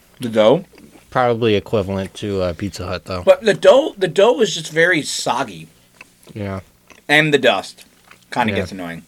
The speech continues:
Speaker 2: That's what I'm saying, dude.
Speaker 1: Seven?
Speaker 2: We'll give it a six point five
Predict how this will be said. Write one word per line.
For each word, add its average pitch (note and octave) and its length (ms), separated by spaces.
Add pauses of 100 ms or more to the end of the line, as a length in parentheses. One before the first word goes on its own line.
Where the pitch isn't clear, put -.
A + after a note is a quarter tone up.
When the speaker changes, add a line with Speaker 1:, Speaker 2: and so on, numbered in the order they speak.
(600)
Speaker 2:
That's - 160
what G#2 60
I'm G2 80
saying, A#2 240
dude. G2+ 160 (320)
Speaker 1:
Seven? C3 480 (1040)
Speaker 2:
We'll C3 100
give B2 180
it A2+ 60
a G2+ 240 (800)
six - 180
point G#2+ 300
five F#2+ 380